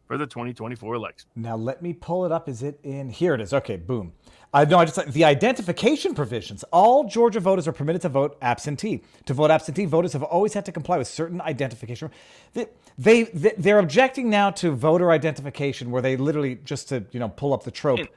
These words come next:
Speaker 1: and it's
Speaker 2: wanted
Speaker 1: free, by the way, in Georgia. They follow Robert Kennedy's proposed solution, which is to, uh, give away free, have free I Ds, but require I D to vote.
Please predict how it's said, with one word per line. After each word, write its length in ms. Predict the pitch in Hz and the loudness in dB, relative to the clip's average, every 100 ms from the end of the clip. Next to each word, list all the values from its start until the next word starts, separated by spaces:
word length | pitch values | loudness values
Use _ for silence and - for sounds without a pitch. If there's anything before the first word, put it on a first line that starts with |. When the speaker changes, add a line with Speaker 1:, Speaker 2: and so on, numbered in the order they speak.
| _ | _
Speaker 1:
and 140 | - 139 | -2 2
it's 40 | |
Speaker 2:
wanted 200 | 151 185 | 4 6
Speaker 1:
free, 180 | 233 202 | 6 4
by 160 | 131 151 | 4 2
the 60 | |
way, 140 | 156 143 | 2 0
in 100 | 180 | -2
Georgia. 500 | 170 127 110 117 123 | -2 -2 -2 -6 -8
They 240 | - 127 131 | -6 -6 -6
follow 320 | - 135 131 | -4 -4 -2
Robert 360 | 120 123 127 - | 0 0 0 -6
Kennedy's 360 | 143 131 117 | -8 -8 -12
proposed 420 | - 104 113 107 | -14 -10 -8 -8
solution, 540 | - 101 98 98 117 117 _ _ _ | -10 -12 -12 -12 -12 -14 _ _ _
which 200 | 127 117 | -8 -4
is 160 | 135 110 | -2 -4
to, 460 | - 123 117 120 135 | -2 -2 -2 -2 0
uh, 240 | 120 113 | 0 0
give 240 | 101 143 143 | 0 0 2
away 220 | 135 123 | 2 0
free, 280 | - 160 120 | -2 -6 -2
have 200 | 135 117 | -2 -2
free 260 | - 185 170 | 0 4 4
I 120 | 151 | 4
Ds, 520 | 143 160 127 120 - _ _ | 2 -2 -4 -8 -14 _ _
but 120 | - 135 | -6 -4
require 480 | 123 - 156 143 | -4 2 4 6
I 140 | 139 131 | 4 2
D 160 | 127 | 0
to 80 | 123 | -4
vote. 340 | 113 107 101 | -2 -2 -4